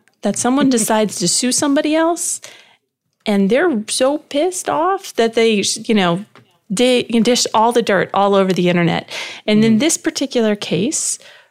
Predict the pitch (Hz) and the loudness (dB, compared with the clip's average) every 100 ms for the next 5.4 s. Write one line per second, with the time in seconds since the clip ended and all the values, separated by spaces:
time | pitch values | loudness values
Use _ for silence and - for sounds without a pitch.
0 | _ - 269 311 370 - 285 - 233 202 | _ -8 -2 -2 -2 -6 -4 -4 -2 0
1 | 202 196 - 165 170 - 202 240 - - | 0 -2 -4 -4 -4 -4 -4 -6 -6 -2
2 | 185 180 180 180 180 202 233 214 202 190 | 0 2 2 0 0 0 0 0 0 2
3 | 196 - 170 170 - 165 160 247 302 - | 0 0 -4 -4 -6 -6 -2 -2 -4 -8
4 | - - - _ - 202 233 214 196 190 | -20 -20 -20 _ -2 -2 2 2 2 0
5 | 185 190 - | 0 -4 -8